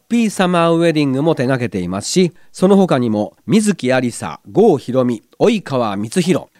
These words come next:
辻彩のキンキキッズなどの曲のアレンジも担当しています。そこでようやく松田聖子さんとダンスマンがコラボレーションした曲に結びつくんですけども、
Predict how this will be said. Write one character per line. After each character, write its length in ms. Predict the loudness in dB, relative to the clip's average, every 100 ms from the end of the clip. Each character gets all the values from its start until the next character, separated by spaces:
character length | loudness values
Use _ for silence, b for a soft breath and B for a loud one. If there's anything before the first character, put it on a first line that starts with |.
| _ -6
辻 320 | -2 0 0
彩 320 | 0 0 0
の 160 | -2 -2
キ 180 | 0
ン 80 | 0
キ 140 | -2 -6
キ 120 | -6
ッ 60 | -2
ズ 140 | 0
な 140 | 0
ど 100 | -2
の 100 | -6
曲 280 | -6 -6 -4
の 140 | -4 0
ア 60 |
レ 100 | 0
ン 100 | 0
ジ 100 | 0
も 160 | 0 0
担 220 | -4 -4
当 160 | -4 -4
し 80 |
て 120 | -4 -6
い 60 |
ま 320 | -6 -10 -12
す。 240 | -12 -12 -14 _ _ _ _
そ 200 | -6 -2
こ 140 | 0 2
で 140 | 2
よ 160 | 4 4
う 60 |
や 120 | 2
く 260 | 0 -4 -4 -4
松 260 | -4 0
田 140 | 0 0
聖 200 | -2 -2
子 120 | -4
さ 160 | -4
ん 120 | -6 -2
と 200 | -2 0
ダ 140 | 0
ン 100 | 0
ス 140 | 0 0
マ 160 | 0
ン 60 | -2
が 160 | -6
コ 100 | -4
ラ 140 | 0 2
ボ 100 | 4
レ 140 | 2
ー 40 | 0
シ 80 | -2
ョ 40 |
ン 60 | -2
し 60 |
た 100 | -4
曲 240 | -4 -2 2
に 140 | 2
結 260 | 2 0 -2
び 140 | -4
つ 100 | -4
く 140 | -2 0
ん 100 | -2
で 100 | -6
す 120 | -10
け 80 | -10
ど 140 | -6
も、 320 | 0 0 0